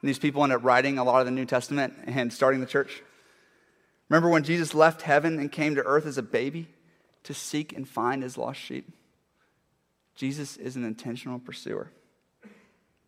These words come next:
Also, Jesus has impeccable timing. Remember the story of Lazarus when he intentionally waits to go until Lazarus has been dead four days, till there's a smell,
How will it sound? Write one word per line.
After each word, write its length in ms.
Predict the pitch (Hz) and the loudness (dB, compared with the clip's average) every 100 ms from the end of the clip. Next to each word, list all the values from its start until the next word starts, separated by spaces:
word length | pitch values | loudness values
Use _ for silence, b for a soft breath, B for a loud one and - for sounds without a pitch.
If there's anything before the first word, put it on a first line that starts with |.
| _ _ _ b b - | _ _ _ b b -2
Also, 280 | 143 151 151 | 2 2 0
Jesus 260 | 151 156 | 0 0
has 140 | 165 147 | 2 2
impeccable 400 | 147 151 151 147 | 2 2 2 0
timing. 360 | 165 165 - - b b b b b - | 2 2 -2 -16 b b b b b -2
Remember 240 | 139 147 | 2 2
the 60 | 143 | 2
story 300 | - 156 139 | 4 6 6
of 100 | 123 | 6
Lazarus 460 | 127 147 135 127 | 4 4 2 -4
when 100 | 135 | -4
he 140 | 127 123 | -4 -2
intentionally 420 | 120 135 131 131 | -4 -6 -6 -4
waits 400 | 123 131 131 - | 2 2 2 -4
to 120 | 143 | -8
go 580 | 131 131 127 110 131 151 | 2 4 6 4 0 -8
until 240 | - 139 | -8 -4
Lazarus 320 | 120 120 123 123 | 0 2 0 -4
has 100 | 127 | -6
been 140 | 123 | -2
dead 240 | 117 113 | -2 -2
four 320 | 120 - 123 123 | -6 -8 -6 -4
days, 480 | 113 110 - - _ _ _ _ | -6 -8 -10 -20 _ _ _ _
till 140 | 139 | -2
there's 120 | 131 | -2
a 60 | 113 | -2
smell, 500 | - - 123 107 | -10 -6 -4 -4